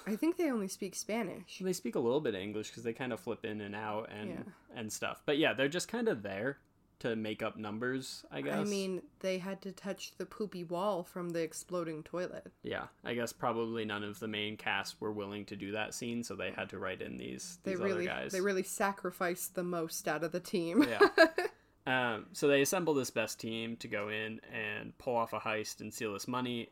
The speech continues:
Speaker 2: and their big plan is to burn some of the money, get it all moved to a central location, which ends up being a police station,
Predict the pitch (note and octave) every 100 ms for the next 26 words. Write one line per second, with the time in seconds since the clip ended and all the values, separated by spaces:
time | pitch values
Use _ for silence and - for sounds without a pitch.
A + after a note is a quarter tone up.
0 | - A#2 A2+ G#2+ G#2+ G#2+ A2+ B2+ A#2+ -
1 | _ _ - A#2+ A#2 A#2 A2+ - A2+ A2
2 | G#2+ - B2 G#2+ G#2+ G#2+ - D#3 E3 D#3+
3 | D3 D#3 D3 D3 C#3+ D3 C#3 - - -
4 | _ - _ _ _ C#3 C3 B2 A#2 A#2+
5 | A#2 A#2+ B2 A#2 - A#2 - A2+ A#2 A2
6 | G#2+ G#2+ C3 A#2+ C3 A#2+ A2 - G#2 G#2
7 | G#2 G#2 G2 - C3+ - A#2 A2 - A2
8 | G#2